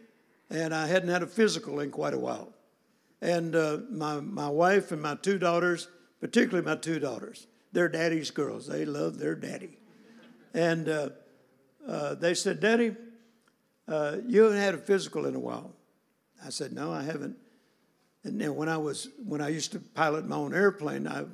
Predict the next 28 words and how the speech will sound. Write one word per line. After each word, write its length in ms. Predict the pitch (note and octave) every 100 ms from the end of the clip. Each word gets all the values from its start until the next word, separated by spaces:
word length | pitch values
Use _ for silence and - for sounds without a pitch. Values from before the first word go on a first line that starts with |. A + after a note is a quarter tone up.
| -
the 220 | D3 C#3+
F 200 | D#3+ -
F 160 | C#3+ D3
A 180 | F3 E3+
re-, 160 | D3+ - -
required 600 | F#3+ C#3+ - E3 G3+ E3+
me, 320 | C3+ B2 B2+ - _ - - _ _
uh, 280 | - C3 B2 C#3+
to 200 | - C#3
have 180 | C3+ D3+
a 60 | C#3
physical 420 | E3+ D#3+ - D#3
every 200 | C#3+ C#3+
year. 320 | F#3 A3 - - _ _ _ _ _ - - D4
And, 320 | E3 D#3 D3
uh, 140 | C#3+ C3+ - - -
but 120 | F3
I, 100 | D#3+ D#3 - -
I 80 | D3+
quit 260 | F#3+ F#3
flying 300 | - F3 E3
myself. 440 | D3+ C#3+ - E3+ D3
I 80 |
have 200 | C#3 C#3
pilots 380 | - D#3+ D#3+ D#3
that 140 | - D#3+
do 140 | D#3+
that, 260 | D#3 D#3